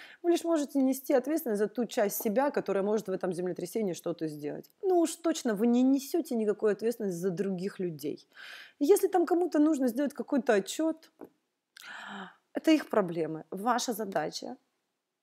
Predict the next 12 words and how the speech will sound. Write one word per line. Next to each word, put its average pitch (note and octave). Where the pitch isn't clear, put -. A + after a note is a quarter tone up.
любить, F#3+
ценить, A3+
уважать F#3
себя E3
и -
быть G3
счастливой. -
Понимаете? G3+
Это G3+
очень A#3
важно. D#3
А, G3